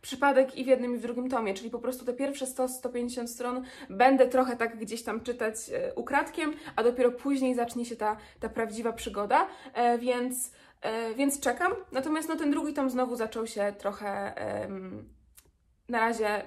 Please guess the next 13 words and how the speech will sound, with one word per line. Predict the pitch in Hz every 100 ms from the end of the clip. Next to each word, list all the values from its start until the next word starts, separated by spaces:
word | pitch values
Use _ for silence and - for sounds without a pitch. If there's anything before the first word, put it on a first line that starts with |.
| - _ -
przydługawo. | - 220 226 185 165 160 233 - - - -
<laughs> | - - - -
Nie | 247
zmienia | 285 311
to | 285
faktu, | 269 277 269
że | 254
bardzo, | 262 262 240
bardzo | 220 214
wam | 208 208
polecam | 208 208 196
tę | 202
książkę. | - 185 190 262 294